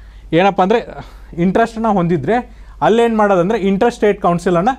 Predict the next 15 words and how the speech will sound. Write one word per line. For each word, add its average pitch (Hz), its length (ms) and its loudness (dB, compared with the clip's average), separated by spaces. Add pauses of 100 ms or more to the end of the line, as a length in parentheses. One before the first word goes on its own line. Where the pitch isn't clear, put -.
(480)
ಸ್ಥಾಪನೆ 185 420 0
ಮಾಡೋದು. 147 460 2
ಅಂದ್ರೆ 185 400 0 (380)
ಅಂತಾರಾಜ್ಯ, 190 760 0 (3000)
ಅಂತಾರಾಜ್ಯ 170 680 -2 (500)
ಪರಿಷತ್ತನ್ನ 180 640 -2 (340)
ಸ್ಥಾಪನೆ 156 420 -4
ಮಾಡೋದು. 131 440 -6 (400)
ಯಾವಾಗಂದ್ರೆ 185 760 -2 (720)
ಎರಡಕ್ಕಿಂತ 202 600 -2
ಹೆಚ್ಚು 196 380 -2
ರಾಜ್ಯಗಳು 190 440 0
ಒಂದು 185 280 0
ವಿಷಯದ 196 280 -2
ಮೇಲೆ 185 400 -4